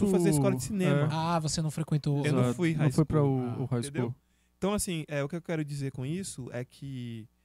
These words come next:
Speaker 1: ah, essa musculatura de persistência, de constância, me levou a muitos lugares. E, assim, muita, a galera é a galera jovem que tá assistindo.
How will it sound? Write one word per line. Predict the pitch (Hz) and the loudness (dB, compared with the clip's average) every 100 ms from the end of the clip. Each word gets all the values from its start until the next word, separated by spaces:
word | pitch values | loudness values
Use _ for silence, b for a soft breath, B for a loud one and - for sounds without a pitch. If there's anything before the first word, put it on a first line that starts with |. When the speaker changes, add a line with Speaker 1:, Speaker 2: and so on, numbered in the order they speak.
| _ _ - | _ _ -12
Speaker 1:
ah, | 110 107 104 98 98 - _ _ _ _ _ _ _ _ _ | -10 -8 -10 -10 -14 -18 _ _ _ _ _ _ _ _ _
essa | 143 180 | -8 -4
musculatura | 175 170 185 165 - 160 | -4 -4 -2 -2 -2 -6
de | 139 143 | -6 0
persistência, | - 156 147 - - 151 156 - 123 | 0 0 -4 -8 -6 -6 -6 -8 -8
de | 131 | -8
constância, | 127 139 139 - 139 156 180 160 | -4 -4 -4 -8 -8 -6 -6 -8
me | 156 | -6
levou | 170 151 | -6 -6
a | 170 | -8
muitos | 175 - | -10 -12
lugares. | 202 170 156 143 | -8 -6 -4 -2
E, | |
assim, | 165 151 139 b b b - | -2 -2 -6 b b b -8
muita, | 147 208 269 247 - | -4 -2 -4 -6 -4
a | 165 | -4
galera | 170 175 170 170 | -2 0 0 -2
é | |
a | |
galera | 156 147 147 139 | 0 0 0 0
jovem | 139 151 | -2 -4
que | 165 | -6
tá | 165 | -6
assistindo. | 180 - 156 139 120 | -6 -10 -8 -8 -10